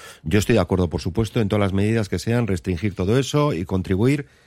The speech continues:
a intentar mitigar el cambio climático.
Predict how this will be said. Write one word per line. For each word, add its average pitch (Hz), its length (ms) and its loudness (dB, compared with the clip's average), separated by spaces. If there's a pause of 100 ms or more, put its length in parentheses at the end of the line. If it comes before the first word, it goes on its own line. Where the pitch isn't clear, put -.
(220)
a 90 280 -6
intentar 98 760 -2
mitigar 110 560 -2
el 107 60 -2
cambio 98 240 -2
climático. 82 520 -2